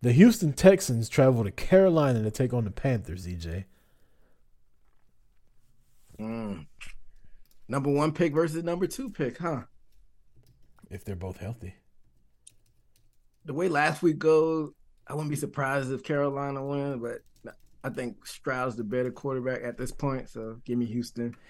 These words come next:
Speaker 1: Houston's actually, uh, they're kinda doing all right this year.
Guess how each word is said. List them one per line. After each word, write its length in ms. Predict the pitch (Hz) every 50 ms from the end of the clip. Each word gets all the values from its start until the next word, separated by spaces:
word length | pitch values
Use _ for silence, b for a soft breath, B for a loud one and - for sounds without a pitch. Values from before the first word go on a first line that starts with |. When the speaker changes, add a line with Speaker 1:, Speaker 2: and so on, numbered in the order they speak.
| b b b
Speaker 1:
Houston's 400 | - 220 302 330 - 494 339 262
actually, 520 | 226 254 247 - - 185 151 135 123 117 117
uh, 400 | 117 113 110 107 101 98 98 95 - _ _ _ _ _ _ _ _ _ _ _ _ _ _ _ _ _ _ _ _ _ _ -
they're 80 | -
kinda 300 | - - - 523 - -
doing 240 | 139 135 160 175 170
all 160 | 160 143 120
right 220 | 123 - 415 - -
this 220 | 104 101 - -
year. 240 | 98 92 90 92 90